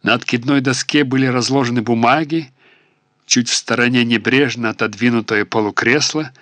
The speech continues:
Евгений Осипович подошёл, взял исписанный листок,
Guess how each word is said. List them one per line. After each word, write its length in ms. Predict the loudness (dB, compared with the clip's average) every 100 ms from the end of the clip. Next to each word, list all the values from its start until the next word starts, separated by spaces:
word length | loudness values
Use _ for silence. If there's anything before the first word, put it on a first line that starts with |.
| -20 -20 -20 _ _ _ _ _ _ _
Евгений 480 | -2 -2 2 2 4
Осипович 580 | 2 0 -2 0 0 0
подошёл, 500 | -2 0 0 2 0
взял 360 | 0 0 0 0
исписанный 560 | -2 -4 -4 0 0
листок, 640 | 2 0 0 0 0 -6